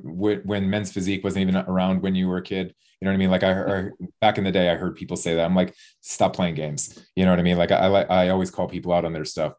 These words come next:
But, um, you know, there is something to be said about, you know, being in the limelight, being famous, being an actor, you know, the, those things I could say I would see myself, uh, you know, rising to the top of, um, you know, some notoriety in,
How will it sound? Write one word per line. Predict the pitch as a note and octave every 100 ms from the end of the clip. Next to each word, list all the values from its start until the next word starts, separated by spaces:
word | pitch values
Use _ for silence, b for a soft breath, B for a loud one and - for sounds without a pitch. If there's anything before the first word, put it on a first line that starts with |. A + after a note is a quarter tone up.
| -
But, | D3 C3 - - b b _
um, | F#2 F#2 F2+ F2 E2 - _ _ _ _ -
you | G2+
know, | F#2
there | G2 G#2+
is | G#2+
something | G#2+ F#2+ F#2+
to |
be | F2+
said | E2+ F#2+ F2+
about, | F2 E2+ E2+
you |
know, | F2 E2 D#2+ - -
being | G#2
in | G2
the | F#2
limelight, | F2+ F2+ D#2+ C#2+ C2+
being | D#2+ F#2 F2+
famous, | F#2+ F2 D#2 D2
being | D#2+ D#2+ F2+
an | F#2
actor, | F#2 F2+ D#2 D2+
you | F2
know, | F#2
the, | F2 F#2+ B B -
those | C3 B2+
things | A#2+ G#2
I | F#2+
could | F#2 G#2 F2
say | - F#2+ F2+
I | E2+
would | E2
see | - F#2
myself, | E2+ - E2+ E2 E2
uh, | D#2+
you | D#2+ F2
know, | E2 -
rising | F#2 F#2+ G2 F#2+ F2+
to | F#2+
the | E2
top | - E2+ D#2+
of, | E2 D2+ - b b b
um, | E2 D#2+ D#2 F2
you |
know, | F2
some | - F#2
notoriety | F2+ E2+ D#2+ D2+ D2 D2
in, | C#2+ F2+